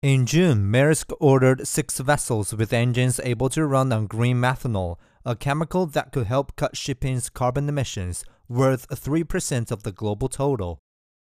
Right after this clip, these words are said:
In twenty twenty-one, the firm placed the world's first order for such ships. In total, it has now ordered twenty-five, and the global order book now stands at more than one hundred.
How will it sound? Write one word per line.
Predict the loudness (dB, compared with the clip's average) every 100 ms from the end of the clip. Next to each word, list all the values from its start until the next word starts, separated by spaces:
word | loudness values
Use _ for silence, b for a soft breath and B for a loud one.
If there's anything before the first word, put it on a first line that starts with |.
| _ _
In | 2 2
twenty | 4 4 4
twenty-one, | 2 2 6 6 6 2
the | -2
firm | 0 0 2
placed | 2 2 2 2 -2 -2
the | 0
world's | 2 4 4 4
first | 2 2 2 2
order | 2 2 4 2
for | 0
such | 0 -2 -2
ships. | -4 -4 -4 -8 -10 -14 _ _ _ _ _ _
In | 0 0
total, | 4 4 6 4 2
it | 2
has | 2 0 -2
now | 0 2 2
ordered | 2 2 2 0
twenty-five, | -4 -4 -2 -2 -2 -2 -2 -4
and | -6 -4
the | -2
global | 2 2 2
order | 0 2 2 2
book | 4 2 0 -8
now | -6 -2 0 0 -2
stands | -4 -4 -2 -2
at | -4 -2
more | -2 0
than | -2 0
one | 0 0 0
hundred. | -2 -2 -4